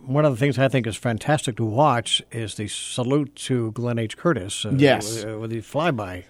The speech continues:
Speaker 2: Yeah, so, um, t-, the latter part of the afternoon, um, and I forget what the schedule is, but we, we have a schedule available. It's on the voting ballots, and they're posted around the air, uh, the event. But anyway, in the, <clears throat> during the afternoon, the guys all go and take off,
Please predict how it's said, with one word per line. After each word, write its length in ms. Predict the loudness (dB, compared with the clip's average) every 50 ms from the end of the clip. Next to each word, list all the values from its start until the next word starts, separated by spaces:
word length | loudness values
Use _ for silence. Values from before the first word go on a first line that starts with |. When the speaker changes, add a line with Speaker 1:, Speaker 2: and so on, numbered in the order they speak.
| _ _ _ _
Speaker 2:
Yeah, 200 | 4 6 8 8 8
so, 400 | 8 8 10 12 12 10 10 8
um, 640 | 0 2 4 6 8 8 8 8 6 4 2 -2 -6 -8 -14 -20 -20 -20 -20 -20 _ _
t-, 100 | -16 -14 -2
the 300 | -2 -2 -2 2 2 4
latter 320 | 6 10 10 10 10 10 8
part 180 | 8 8 6
of 40 | 8
the 120 | 8 8 8
afternoon, 720 | 6 6 4 0 2 4 4 6 6 4 4 4 2 0 -4 -6
um, 600 | -2 2 2 4 4 4 4 2 2 0 -2 -6 -10 _ _ _ _ _ _ -20 _ _ _ _ -2
and 140 | 0 2 4
I 100 | 2 2
forget 300 | 2 4 4 4 4 4
what 160 | 2 0 0
the 80 | -2
schedule 380 | -6 0 4 4 4 6 6 2
is, 100 | 2 4
but 160 | 2 2 4 6
we, 140 | 6 6
we 140 | 8 10 10
have 140 | 10 10 8
a 40 | 6
schedule 420 | 2 6 6 6 6 8 6 4
available. 440 | 6 6 6 6 6 4 6 4 4
It's 100 | 4 6
on 180 | 6 6 8 8
the 60 | 6
voting 380 | 6 8 8 8 8 6 6
ballots, 400 | 6 6 6 6 6 4 2 0
and 100 | 0 0
they're 140 | 0 0 0
posted 400 | 0 0 0 0 0 -2 -4 -2
around 260 | 0 0 2 2 2
the 100 | 2 2 2
air, 160 | 2 0 0 -2
uh, 200 | -2 -2 -2 -2
the 100 | -2 -4
event. 240 | -2 -2 -2 0 2
But 140 | 0 0 2
anyway, 300 | 2 2 4 4 2 2 -2 -10 -20 -20 -20 -20 -20 -20 _ _ -2
in 80 | 2 2
the, 100 | 2 2 4 _ 6 8
<clears throat> 160 | 8 6 8
during 180 | 8 8 8 8
the 80 | 6 6
afternoon, 520 | 4 2 0 0 2 2 4 4 2 0 -2 -8 -20 -20 _ _ _ _ _ _
the 80 | 2 8
guys 260 | 10 12 12 12 12
all 200 | 12 12 12 12 12
go 240 | 10 10 10 10 8
and 100 | 6 4
take 240 | 4 4 4 6
off, 440 | 6 8 8 10 8 6 6 2 -10